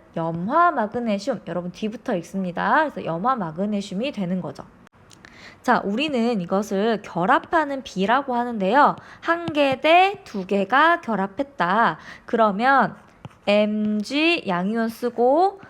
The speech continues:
음이온 쓴 다음에 이 결합할 때 요 비율을 여기에, 자, 여기에 적어주면 되는 겁니다. 자, 의미는 이렇습니다. 자, 엠지가 한 개고 씨엘이 두 개다, 이런 의미인데요.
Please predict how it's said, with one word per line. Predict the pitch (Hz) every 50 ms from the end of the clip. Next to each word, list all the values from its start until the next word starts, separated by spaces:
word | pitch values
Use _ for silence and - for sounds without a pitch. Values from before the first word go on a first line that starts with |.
| - -
음이온 | - 208 214 233 262 269 254 254
쓴 | 254 - 262 269 269
다음에 | 277 262 233 185 180 190 247 285 247 185 - - - - _ -
이 | 214 196
결합할 | - - 190 185 208 226 226 - 294 294 285 285
때 | - 214 208 208 220 233 269 320 359 392 - - - - _
요 | 196 196 202 196
비율을 | 196 - - 202 208 208 196 196 254 320 349 - - - -
여기에, | 175 170 170 170 185 - 247 214 226 240 240 - - - - _ _ - - - - -
자, | - - 196 180 180 196 226 - -
여기에 | 196 185 190 196 190 - 180 175 202 240 294 320 320
적어주면 | - 196 180 151 175 180 175 175 160 175 220 262 302 302
되는 | - 208 175 165 175 160
겁니다. | 160 143 143 143 143 - 143 - - - - - - - _ _ _ _ - _ - - - - - - - - -
자, | - - 208 165 156 -
의미는 | - 202 233 247 269 302 349 359 370 330 240 196 190 202 214 214
이렇습니다. | 185 165 175 208 214 - - 196 180 165 160 180 208 233 226 185 165
자, | - - - -
엠지가 | - 175 175 185 185 190 214 214 233 254 262 277 285
한 | 294 302 302
개고 | 285 277 254 254 - 269 277 294 302 302 311 320
씨엘이 | 311 - - 294 294 294 285 277
두 | 269 - 208 202
개다, | 240 240 233 233 262 269 240
이런 | 165 165 185 208 214 196
의미인데요. | 175 170 175 196 226 233 220 196 180 202 262 294 269 185 -